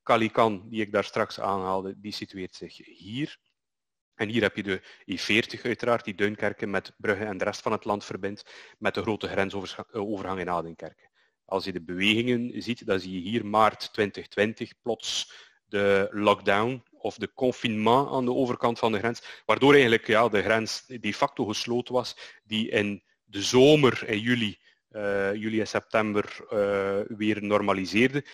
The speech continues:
En dan eigenlijk vanaf november, ja, sporadisch. Ehm,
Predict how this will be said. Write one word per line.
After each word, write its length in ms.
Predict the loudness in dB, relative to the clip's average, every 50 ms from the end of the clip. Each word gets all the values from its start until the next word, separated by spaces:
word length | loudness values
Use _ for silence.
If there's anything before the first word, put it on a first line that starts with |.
| -20 -8 _
En 140 | -2 0 4
dan 140 | 4 4 6
eigenlijk 360 | 4 4 4 2 2 0 2
vanaf 260 | 2 4 4 4 4
november, 760 | 2 0 2 2 2 2 2 -2 -4 -6 -8 -14 -20 -20 _
ja, 200 | 0 2 2 2 2
sporadisch. 1120 | 0 -6 -4 0 2 4 6 8 8 8 8 6 6 4 4 4 2 0 -2 -4 -12 -20 -20 -16
Ehm, 760 | _ -4 -2 0 2 2 2 2 2 2 0 0 -4 -4 -6